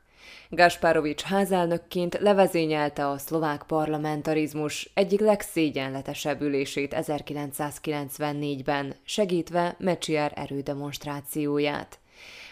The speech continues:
Pellegrini ugyanezt megtette a büntető törvénykönyv parlamenti áterőszakolását vezetve. Gasparovics pedig végül elárulta Mecsiárt, kilépett a H Z D S-ből és saját pártot indított.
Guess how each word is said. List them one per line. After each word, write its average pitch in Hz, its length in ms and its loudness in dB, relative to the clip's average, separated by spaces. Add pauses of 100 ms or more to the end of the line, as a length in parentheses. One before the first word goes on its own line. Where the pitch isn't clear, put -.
Pellegrini 220 520 6
ugyanezt 208 480 2
megtette 202 540 0
a 196 80 4
büntető 143 500 -4
törvénykönyv 143 920 -4
parlamenti 139 640 -4
áterőszakolását 147 1200 -4
vezetve. 151 680 -4 (840)
Gasparovics 226 720 2
pedig 226 300 2
végül 214 380 4
elárulta 147 640 -4
Mecsiárt, 151 800 -8
kilépett 160 600 2
a 160 100 0
H 196 220 2
Z 170 60 -2
D 165 240 2 (260)
S-ből 143 560 0
és 233 180 -4
saját 139 380 -8
pártot 143 480 -10
indított. 143 800 -4